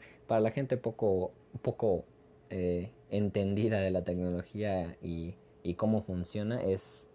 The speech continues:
maravillosa. Súper fácil de usar, súper amigable. Eh, yo creo que antes editar un,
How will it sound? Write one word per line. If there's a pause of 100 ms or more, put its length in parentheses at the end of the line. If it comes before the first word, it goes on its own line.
maravillosa. (1120)
Súper
fácil
de
usar,
súper
amigable.
Eh, (720)
yo
creo
que
antes
editar
un,